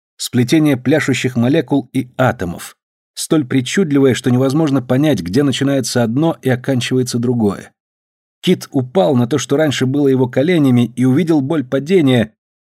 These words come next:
как бы наблюдая за падающими костяшками домино. Это крошечные искры разрядов проскакивали от нерва к нерву.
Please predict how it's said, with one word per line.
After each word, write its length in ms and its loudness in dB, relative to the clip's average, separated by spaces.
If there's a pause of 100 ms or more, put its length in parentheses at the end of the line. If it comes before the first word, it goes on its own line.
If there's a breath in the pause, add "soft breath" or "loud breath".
(120)
как 180 0
бы 80 0
наблюдая 520 2
за 160 0
падающими 580 0
костяшками 680 -2
домино. 540 2 (560)
Это 180 0
крошечные 600 0
искры 520 -2
разрядов 500 0
проскакивали 580 0
от 160 0
нерва 260 0
к 120 -8
нерву. 380 -2